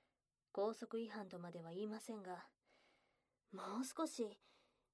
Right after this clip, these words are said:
身なりをきちんとされてはいかがでしょうか。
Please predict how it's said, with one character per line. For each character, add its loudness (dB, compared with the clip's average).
身 8
な 10
り 8
を 2
き -10
ち 2
ん 4
と 4
さ 4
れ 6
て 4
は 6
い 4
か 4
が 8
で 2
し -4
ょ -2
う -4
か。 -6